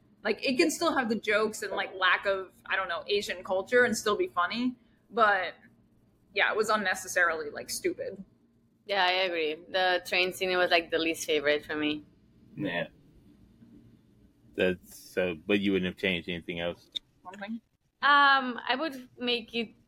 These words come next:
Speaker 2: like, shorter and more, like, um, real, 'cause it's like they had a lot of stuff and they, like, take it all and people would have died <laughs> with that.
Speaker 4: <laughs>
Speaker 2: I'm telling you, just, like,
Speaker 3: Yeah.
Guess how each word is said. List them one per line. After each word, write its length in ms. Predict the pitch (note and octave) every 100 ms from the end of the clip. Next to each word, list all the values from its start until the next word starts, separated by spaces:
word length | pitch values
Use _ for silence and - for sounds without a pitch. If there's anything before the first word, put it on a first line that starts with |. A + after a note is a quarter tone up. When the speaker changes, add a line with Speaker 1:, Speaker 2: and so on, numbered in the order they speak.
| -
Speaker 2:
like, 240 | G3+ F#3+
shorter 560 | - - G3 G3 A3+ B3 -
and 220 | G3 F#3+
more, 580 | F#3+ F#3+ F#3+ F#3+ F#3+ - -
like, 360 | F#3+ E3+ - _ _ -
um, 380 | F3+ F3 E3+ F3
real, 480 | F3 F3+ G#3 A#3+ B3
'cause 120 | G#3+
it's 140 | G3
like 260 | F#3 E3+ -
they 140 | G#3 G3+
had 160 | G#3+
a 100 | F#3+
lot 680 | D#3+ E3 E3 - G3 F#3+ F#3+
of 160 | F#3+ F#3 _
stuff 460 | - - E3+ F3 F3+
and 180 | F#3+ F#3
they, 100 | F#3+
like, 280 | F#3 F#3 - _ _ _ _ _ _ -
take 240 | G3 F#3
it 100 | A3
all 480 | A#3+ C4+ D#4 E4+ -
and 300 | G3+ F#3+ F3+ - -
people 360 | G#3+ B3 B3+
would 200 | G3+ F#3+ -
have 180 | C3+ -
died 300 | C#3 D#3+ - _ _
<laughs> 220 | _ -
with 840 | B3+ - F#4+ D#4+ - - - A#3+ A3+
that. 280 | A3+ G#3+ -
Speaker 4:
<laughs> 440 | A3 F#3+ - F#3 -
Speaker 2:
I'm 180 | A3 D4+
telling 420 | - C#4+ E4 E4 D#4
you, 340 | C4 A#3+ A#3+
just, 300 | A#3+ C#4+ C4+
like, 240 | C#4+ C#4
Speaker 3:
Yeah. 100 | C4+